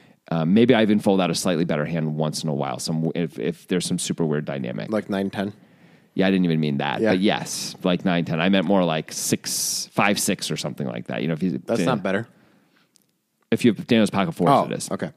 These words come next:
Speaker 1: Or pocket fives, it is.
Speaker 2: Gotcha.
Speaker 1: Um, six eight, something like that. Maybe he, you know, if he can fold out one of those, like, okay, cool. But, um, yeah, so,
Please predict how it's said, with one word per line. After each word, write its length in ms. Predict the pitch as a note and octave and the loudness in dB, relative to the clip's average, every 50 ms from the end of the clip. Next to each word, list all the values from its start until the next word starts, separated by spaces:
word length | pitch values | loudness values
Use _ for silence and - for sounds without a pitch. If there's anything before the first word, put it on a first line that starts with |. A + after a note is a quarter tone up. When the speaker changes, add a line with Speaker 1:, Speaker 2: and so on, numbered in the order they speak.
| - _ - | -12 _ -6
Speaker 1:
Or 80 | F#2 | -4
pocket 260 | E2+ - E2+ D#2+ D2+ - | -4 -4 -4 -6 -6 -6
fives, 280 | - C2+ C2+ - - | -8 -8 -8 -8 -6
it 60 | - | -6
is. 140 | F#2+ E2 D#2 | -6 -6 -4
Speaker 2:
Gotcha. 140 | - D#2+ E2 - - _ _ _ - | -6 -6 -8 -8 -16 _ _ _ -2
Speaker 1:
Um, 400 | F2 F2+ E2+ E2 D#2+ D#2 D#2+ D2+ - _ - - - | 0 2 2 2 2 0 -2 -4 -8 _ -20 -14 -8
six 300 | - - - A#2+ - - - - | -4 0 0 0 0 -2 -4 -2
eight, 360 | E2 C#2 A#1+ - - - - - | -4 -4 -4 -8 -10 -14 -14 -12
something 320 | - - - F#2 - F#2 E2 | -6 -4 -2 -2 -2 -2 -4
like 200 | D2+ C#2+ D2 - | -4 -4 -6 -6
that. 180 | C#2+ B1 G1+ | -6 -6 -4
Maybe 160 | B1+ C#2 C2 | -4 -6 -6
he, 120 | - - E2 D2+ - _ _ - | -6 -8 -8 -10 -10 _ _ -4
you 60 | F#2+ | -2
know, 60 | E2 | -2
if 40 | D2+ | -2
he 60 | E2 | -2
can 80 | F#2+ F2 | -4 -4
fold 280 | - - F2 E2+ E2 D#2+ | 0 0 0 2 2 0
out 140 | C#2+ A#1+ | 0 -2
one 120 | C2 D#2 D2+ | -2 -4 -4
of 60 | D2 | -4
those, 340 | D2 C#2+ C2+ C2 - - D#2 | -2 -4 -4 -4 -6 -6 -6
like, 300 | C#2+ C2+ C#2 C#2 - - _ - | -6 -6 -6 -8 -12 -16 _ -4
okay, 380 | - G2 B2 B2+ A2+ A2 G#2 G#2 | 0 2 2 2 4 2 2 2
cool. 380 | F#2 - B2 B2 G#2 E2 D2+ | 2 2 4 4 4 4 2
But, 260 | C#2 C2 F2+ C#2+ - - - - - - - - - _ _ - - | 0 -2 -4 -4 -4 -6 -12 -20 -20 -20 -20 -20 -20 _ _ -8 -4
um, 400 | D#2 E2+ E2+ E2 D#2 D#2 D2+ - - _ _ _ _ _ _ _ _ _ _ _ _ _ _ _ _ _ _ _ _ _ _ _ - | -2 -2 0 0 -2 -4 -6 -10 -14 _ _ _ _ _ _ _ _ _ _ _ _ _ _ _ _ _ _ _ _ _ _ _ 0
yeah, 240 | B2 C#3+ C#3 A#2+ B2 | 2 4 4 4 0
so, 420 | - - - E3 D3 D3 D3 - | 0 4 4 6 6 4 2 -2